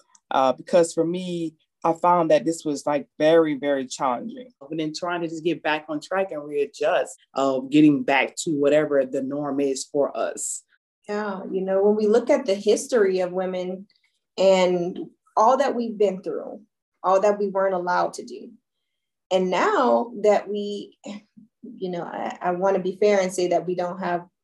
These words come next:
Speaker 2: equal treatment, but we do have more opportunities.
Speaker 1: Yeah.
Speaker 2: There are things that we take on and don't realize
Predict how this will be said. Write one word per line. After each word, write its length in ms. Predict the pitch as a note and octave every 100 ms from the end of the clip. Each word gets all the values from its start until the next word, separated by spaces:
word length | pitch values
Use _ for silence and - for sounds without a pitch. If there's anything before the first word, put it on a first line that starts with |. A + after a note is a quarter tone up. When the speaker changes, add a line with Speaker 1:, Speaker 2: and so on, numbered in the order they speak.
| _ -
Speaker 2:
equal 360 | F4 F4 G3+
treatment, 640 | G3 B3 - G3 F3+ - F3
but 260 | G3 F3
we 140 | F#3+ G3
do 280 | F#3+ A3+ A#3
have 520 | A3 G3+ F#3+ F#3 F3+
more 220 | F#3+ F3+
opportunities. 1040 | E3+ - - - D#4 C4+ B3 F#3+ F#3+ F#3+ - _ _ -
Speaker 1:
Yeah. 200 | D#3 F3
Speaker 2:
There 300 | G3+ A3 A3+
are 340 | - G#3+ G#3+ A#3+
things 680 | B3 A3 A3 A3+ G3+ G3+ G3
that 380 | F3+ F3 - - _ _
we 200 | F#3+ G#3+
take 300 | G#3+ A3+ F#3
on 420 | G3+ A3 A3+ F#3 F3+
and 180 | F#3+ F3+
don't 320 | G3 E3 F3
realize 720 | G3 A3 F#3 E3+ E3 F3